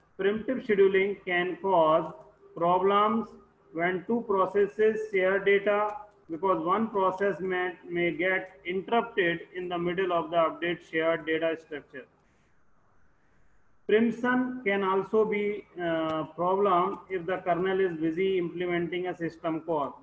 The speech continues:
that is updating critical kernel data structure. When the preemption occur,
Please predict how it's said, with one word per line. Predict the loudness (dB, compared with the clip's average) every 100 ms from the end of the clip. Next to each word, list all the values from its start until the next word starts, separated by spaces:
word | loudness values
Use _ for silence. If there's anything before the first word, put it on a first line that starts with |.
| -6
that | -4 -2
is | -2 -4 _ _ _ _ _ -8
updating | -6 -4 -6 -4 -4 -4
critical | -4 -4 -4 -4
kernel | -2 -2 0 0
data | 0 0 0 -2
structure. | -6 -10 -6 -6 -6 -10 _ _ _ -8
When | -2
the | 0
preemption | 0 2 0 2 2 2
occur, | -2 0 2 2